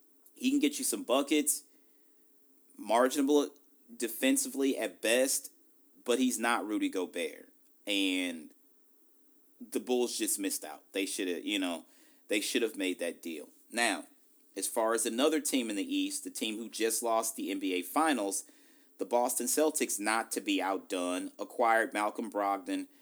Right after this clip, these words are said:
from the Indiana Pacers on Friday. Uh, the Pacers are getting a twenty twenty-three first-round pick and five players from the Celtics in return. Uh, looks like they're getting Daniel Theis, uh, Aaron Nesmith.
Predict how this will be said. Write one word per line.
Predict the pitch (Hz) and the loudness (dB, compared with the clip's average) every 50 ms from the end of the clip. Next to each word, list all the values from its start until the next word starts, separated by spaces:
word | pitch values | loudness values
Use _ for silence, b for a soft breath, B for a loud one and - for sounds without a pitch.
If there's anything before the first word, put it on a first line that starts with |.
| b b b b b | b b b b b
from | b - 117 107 101 101 98 90 | b -4 -2 -2 0 0 -2 -2
the | 98 98 95 95 92 90 85 - - - | -2 -2 0 0 0 -2 -2 -4 -8 -8
Indiana | 107 110 107 110 104 101 98 95 | -6 -4 -2 0 0 0 -2 -2
Pacers | - - 131 123 123 - - 113 107 | -2 -2 0 0 0 0 -2 -4 -4
on | 101 92 | -4 -6
Friday. | 90 - 123 123 127 127 127 123 123 120 120 - b b b b b b b b b b - | -4 -2 0 2 2 2 2 2 2 0 -2 -4 b b b b b b b b b b -2
Uh, | 107 101 98 95 92 90 90 87 85 - - - B B B B B B B B B | 0 2 2 2 0 0 -2 -4 -6 -8 -14 -20 B B B B B B B B B
the | - - | -8 -2
Pacers | - 139 143 - - 139 123 | 0 2 2 2 2 0 0
are | 120 | 2
getting | 117 123 123 120 120 | 2 2 2 2 2
a | 117 110 | 0 -4
twenty | - - 143 135 139 135 | -4 0 2 2 2 2
twenty-three | - 139 135 131 127 - 123 120 | 2 2 0 2 2 0 0 -2
first-round | 117 - 117 117 113 - 123 113 110 107 - | 0 0 -2 -2 -2 -2 -2 -2 -2 -2 -2
pick | - 123 123 120 - - | -2 -2 -2 -2 -4 -6
and | - 104 101 95 | -4 -4 -4 -4
five | - - 120 113 123 123 120 - | -2 -2 0 0 0 -2 -2 -4
players | - - 120 113 110 110 110 110 | -4 0 2 2 2 2 2 0
from | - 110 104 | -2 -4 -2
the | 98 | -2
Celtics | - - 123 113 110 113 - 101 - - | 0 0 0 0 -2 -2 -4 -4 -4 -4
in | 95 92 | -4 -4
return. | 92 - - - 127 123 123 123 123 120 120 b b b b b b b b b b b b - | -4 -4 -4 -2 -2 0 0 0 -2 -2 -6 b b b b b b b b b b b b -4
Uh, | 95 101 101 98 95 92 92 | -2 0 2 2 2 2 0
looks | 90 104 113 113 - - | 0 -2 -2 0 0 0
like | 117 113 113 - | 0 0 0 -2
they're | 117 107 | -2 -2
getting | 101 107 104 104 101 95 90 | -2 0 0 0 0 0 0
Daniel | - 104 104 104 98 95 92 | 0 2 2 2 2 0 -2
Theis, | 92 - - 117 117 117 117 113 110 - - - - - b b b b b b b | -4 -2 0 0 2 2 2 0 0 -2 -4 -6 -8 -14 b b b b b b b
uh, | - 101 98 95 92 - - | -2 0 0 2 0 0 -2
Aaron | 104 113 117 120 117 110 | 0 2 2 2 0 0
Nesmith. | 107 110 107 - - - 110 104 104 101 - - - | 0 0 0 0 -2 -2 -2 -2 -2 -2 -4 -8 -14